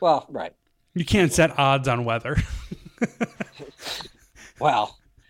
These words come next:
Speaker 1: I beg to differ. You can bet on anything, buddy.
Speaker 2: Well,
Speaker 1: Just gotta,
Speaker 2: fair
Speaker 1: just
Speaker 2: enough.
Speaker 1: gotta find someone willing to book it.
Speaker 2: I don't, I don't, yeah, I don't know if DraftKings or FanDuel would have been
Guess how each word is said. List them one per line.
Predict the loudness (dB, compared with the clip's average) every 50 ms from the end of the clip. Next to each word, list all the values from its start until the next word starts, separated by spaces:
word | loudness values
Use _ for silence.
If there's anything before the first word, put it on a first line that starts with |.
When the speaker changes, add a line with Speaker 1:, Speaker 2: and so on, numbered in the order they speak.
| _ _ _ _ _ _ _ _ _ _ -14
Speaker 1:
I | -10
beg | -8 -8 -8 -8
to | -10 -12
differ. | -12 -12 -12 -12 -14 -14 -14 _ _
You | -18 -18
can | -10 -8
bet | -6 -6
on | -6 -6 -8
anything, | -8 -10 -10 -12 -14 -14 -12
buddy. | -12 -12 -12 -12 -14 _ _ _ _ _ _ _ -10 -10 -8
Speaker 2:
Well, | -10 -12 -12 -12 -16 -18
Speaker 1:
Just | -16 -8 -6
gotta, | -6 -6 -6
Speaker 2:
fair | -6 -8 -8 -8 -6
Speaker 1:
just | -6 -8
Speaker 2:
enough. | -2 0
Speaker 1:
gotta | 2 2 2
find | 2 2 2 2 2
someone | 2 0 0 2 0 2
willing | 2 2 2 2
to | 2 2
book | 0 0 0 0
it. | 0
Speaker 2:
I | 0 0
don't, | 0 -2
I | -2 0 0
don't, | 0 0 0
yeah, | 0 2 2 2
I | 0
don't | 2 2
know | 4 4
if | 4 4
DraftKings | 2 4 4 4 2 2 0 -2 -2 0 0 0 -2
or | -2 -4
FanDuel | -4 -2 0 0 0 0 0 0 0 2
would | 2 0
have | 2
been | 2 0 0 -2 -4